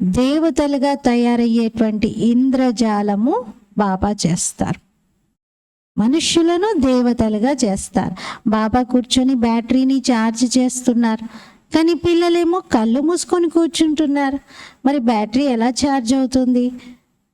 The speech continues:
స్కూల్లో కళ్ళు మూసుకొని కూర్చోరు కదా.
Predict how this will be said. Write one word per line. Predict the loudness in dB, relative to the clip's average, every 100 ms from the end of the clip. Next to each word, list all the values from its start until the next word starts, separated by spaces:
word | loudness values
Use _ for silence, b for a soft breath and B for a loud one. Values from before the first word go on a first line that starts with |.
| _ _
స్కూల్లో | -20 -4 0 2 2 0
కళ్ళు | 0 0 0 2
మూసుకొని | 2 0 0 -2 -2
కూర్చోరు | -2 -2 -2 0 0 0 0
కదా. | 0 0